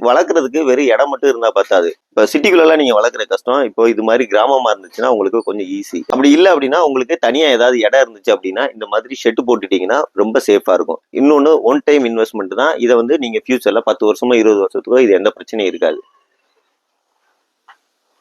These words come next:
அதே மாதிரி சுத்தி இந்த ஆடோட ஹைட் இது வந்து எட்டி குதிக்காத அளவுக்கு இந்த மாதிரி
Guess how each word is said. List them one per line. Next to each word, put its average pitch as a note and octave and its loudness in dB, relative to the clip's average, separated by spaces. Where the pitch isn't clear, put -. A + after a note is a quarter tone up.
அதே B2+ 2
மாதிரி C#3+ 2
சுத்தி C#3 0
இந்த A#2+ 0
ஆடோட B2+ 2
ஹைட் A#2 -2
இது A2+ -4
வந்து B2 -4
எட்டி A#2 -2
குதிக்காத B2 0
அளவுக்கு A#2+ 2
இந்த B2+ -2
மாதிரி A#2 -2